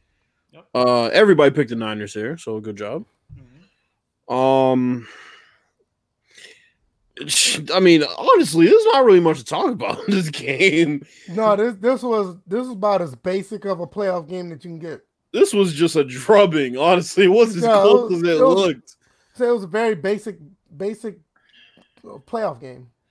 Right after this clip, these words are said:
Speaker 1: It's like every time
Speaker 2: Um,
Speaker 1: I looked up on the screen, it was just like Cousins was getting sacked, like, every other time. So.
Speaker 2: I mean, uh, very pedestrian quarterback play from both sides.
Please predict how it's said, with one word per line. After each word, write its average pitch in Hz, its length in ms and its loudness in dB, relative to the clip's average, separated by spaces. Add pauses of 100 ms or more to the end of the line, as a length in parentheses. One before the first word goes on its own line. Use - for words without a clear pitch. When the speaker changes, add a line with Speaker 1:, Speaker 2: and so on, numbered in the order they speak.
(100)
Speaker 1:
It's - 120 -20
like 160 160 -20
every 131 220 -10
time 123 300 -8
Speaker 2:
Um, - 0 -
Speaker 1:
I 113 60 -16
looked 180 280 -20
up 156 160 -20
on 139 120 -20
the 131 60 -20
screen, 135 540 -20
it 127 100 -20
was 131 140 -20
just - 200 -20
like 123 280 -20 (380)
Cousins 135 420 -20
was 127 400 -20
getting 135 220 -20
sacked, - 680 -20 (1040)
like, 120 160 -20 (180)
every 147 260 -20
other 135 180 -20
time. 127 300 -20 (200)
So. - 180 -20 (640)
Speaker 2:
I 285 80 2
mean, 277 240 2
uh, 156 140 -8 (600)
very 277 480 4
pedestrian 190 680 2
quarterback 160 560 0
play 160 240 0
from 143 180 -6
both 135 280 -2
sides. 120 800 -6